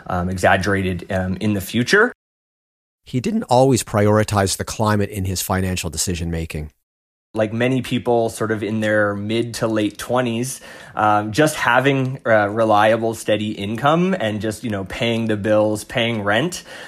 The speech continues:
Speaker 1: um, was, was sort of my, my priority for, for quite a long time. Um, but as,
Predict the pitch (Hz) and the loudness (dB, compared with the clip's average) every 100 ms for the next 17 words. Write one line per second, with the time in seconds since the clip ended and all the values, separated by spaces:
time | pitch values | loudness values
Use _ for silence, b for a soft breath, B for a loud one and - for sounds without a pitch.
0 | B - 104 104 104 110 113 110 104 - | B 0 0 0 2 4 4 4 -2 -8
1 | 117 107 - 113 107 110 101 101 101 98 | -8 -6 -2 -2 -2 -4 -2 -2 -2 -6
2 | 90 98 98 90 107 95 92 120 110 104 | -6 -6 -6 0 2 4 2 2 0 -4
3 | 101 98 - 107 - 113 107 104 101 95 | -6 -6 -6 -4 0 2 2 -2 -4 -6
4 | 107 98 156 240 - B B B - 104 | -4 0 0 -2 -6 B B B 0 0
5 | 107 113 - 120 127 117 - | 2 2 4 2 2 -2 -8